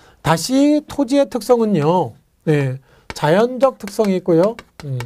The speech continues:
그다음에 인문적 특성이 있어요.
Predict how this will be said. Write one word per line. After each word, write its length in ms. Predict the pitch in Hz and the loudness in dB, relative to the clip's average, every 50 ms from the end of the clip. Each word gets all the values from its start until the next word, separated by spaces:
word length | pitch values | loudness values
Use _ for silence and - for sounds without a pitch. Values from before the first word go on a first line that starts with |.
| 127 - _ _ _ _ - - _ _ - - _ - _ _ _ _ _ _ _ | -12 -16 _ _ _ _ -20 -20 _ _ -20 -20 _ -20 _ _ _ _ _ _ _
그다음에 440 | - 160 156 156 180 202 220 233 208 160 | -2 -2 0 2 2 2 2 2 0 0
인문적 520 | 147 160 165 175 185 208 226 262 254 247 | 0 0 0 0 0 -2 0 -2 -2 -4
특성이 360 | - 208 202 - 196 180 170 | -4 -6 -6 -4 -4 -4 -4
있어요. 360 | 165 - - 160 147 165 196 | -4 -4 -4 -4 -4 -6 -8